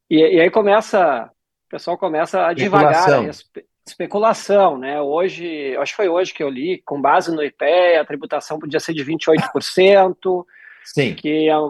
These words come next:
Speaker 1: que as alíquotas mais altas já são em torno de vinte e cinco.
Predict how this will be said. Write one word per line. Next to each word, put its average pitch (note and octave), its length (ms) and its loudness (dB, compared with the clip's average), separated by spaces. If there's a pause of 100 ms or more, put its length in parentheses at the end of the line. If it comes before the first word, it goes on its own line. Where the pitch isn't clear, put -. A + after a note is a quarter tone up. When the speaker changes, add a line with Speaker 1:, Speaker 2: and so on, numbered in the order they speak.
(140)
Speaker 1:
que F#3+ 80 -4
as E3+ 100 -2
alíquotas E3+ 600 -2
mais E3+ 340 -2
altas F3+ 400 0
já D3+ 120 -10
são E3+ 260 -14
em E3 60 -12
torno E3+ 280 -8
de D3 100 -8
vinte D3 200 -10
e - 80 -16
cinco. F#3 920 0